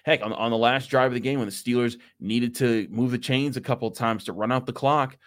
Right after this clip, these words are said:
first play, the Seahawks, they're crowding the line of scrimmage. Why? Because they know the Steelers wanna be able to run with Jaylen Warren and Najee Harris. So what did Mason Rudolph do? Just two steps back,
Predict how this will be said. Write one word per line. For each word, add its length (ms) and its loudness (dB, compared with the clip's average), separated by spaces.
first 340 2
play, 460 4
the 40 -4
Seahawks, 540 2
they're 120 4
crowding 380 6
the 80 2
line 140 4
of 80 0
scrimmage. 260 -4
Why? 400 0
Because 260 0
they 140 0
know 200 2
the 60 2
Steelers 300 0
wanna 300 2
be 100 2
able 120 2
to 60 0
run 260 0
with 160 -2
Jaylen 320 -2
Warren 200 0
and 120 0
Najee 300 0
Harris. 460 -2
So 160 -6
what 100 0
did 100 2
Mason 320 0
Rudolph 360 2
do? 280 -2
Just 220 -10
two 140 0
steps 340 2
back, 360 4